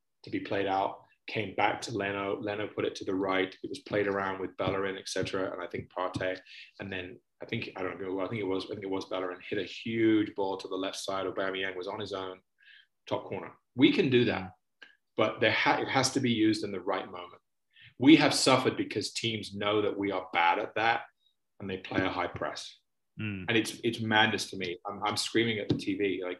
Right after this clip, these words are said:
Speaker 1: "Don't, don't do it. Just pick, hold the ball, goalkeeper, and hoof it." There are times when we, we have been, we have been made to look foolish because our vulnerabilities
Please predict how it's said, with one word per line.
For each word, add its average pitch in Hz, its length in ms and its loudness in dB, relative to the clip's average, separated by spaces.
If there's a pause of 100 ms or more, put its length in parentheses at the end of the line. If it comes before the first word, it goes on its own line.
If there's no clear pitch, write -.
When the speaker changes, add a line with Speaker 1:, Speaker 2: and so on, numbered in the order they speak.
(140)
Speaker 1:
"Don't, 117 400 -2
don't 113 240 -6
do 113 180 -4
it. - 140 -6
Just 104 220 -10
pick, - 160 -8 (140)
hold 101 200 0
the - 40 2
ball, 110 240 0
goalkeeper, 98 400 -4
and - 260 -8
hoof 95 220 -6
it." - 360 -18 (540)
There 101 80 0
are 98 40 2
times 120 440 0
when 101 300 -2 (180)
we, 110 460 2
we 113 360 2
have 104 300 -4
been, 98 320 0 (580)
we 107 140 4
have 101 160 -4
been 98 240 -2
made 95 320 -6
to 98 80 -6
look 95 180 -4
foolish 104 520 -2
because 95 320 -6
our 95 200 -4
vulnerabilities 101 640 -4